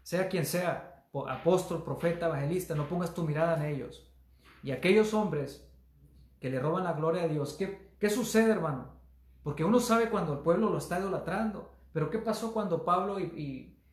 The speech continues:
y sí, y no sé si fue Bernabé, que alguien sanó en Grecia, hubo un milagro ahí,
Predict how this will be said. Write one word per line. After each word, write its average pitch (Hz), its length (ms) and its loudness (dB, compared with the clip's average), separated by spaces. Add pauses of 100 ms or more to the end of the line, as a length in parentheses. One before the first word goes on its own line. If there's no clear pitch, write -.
y 131 100 -10
sí, 202 280 -6
y 147 320 -8 (160)
no 156 120 -8
sé 196 120 -6
si 190 120 -8
fue 185 240 -2
Bernabé, 156 760 2 (720)
que 139 540 -4 (560)
alguien 175 340 2
sanó 165 600 -2 (1040)
en 131 160 -2
Grecia, 147 720 0 (200)
hubo 143 120 -4
un 190 140 0
milagro 175 460 2
ahí, 196 480 -2